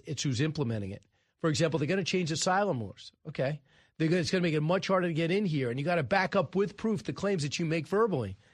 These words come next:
And if you don't have it, you're, you're expelled right away. They have no idea to do yet with unaccompanied minors. So that's still gonna be a mess, and you can't hold people much longer than thirty days.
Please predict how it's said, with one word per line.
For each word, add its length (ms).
And 80
if 20
you 80
don't 120
have 240
it, 100
you're, 160
you're 260
expelled 380
right 160
away. 320
They 80
have 120
no 240
idea 380
to 100
do 380
yet 400
with 240
unaccompanied 540
minors. 500
So 240
that's 280
still 220
gonna 180
be 140
a 40
mess, 300
and 160
you 80
can't 260
hold 220
people 400
much 300
longer 460
than 220
thirty 320
days. 480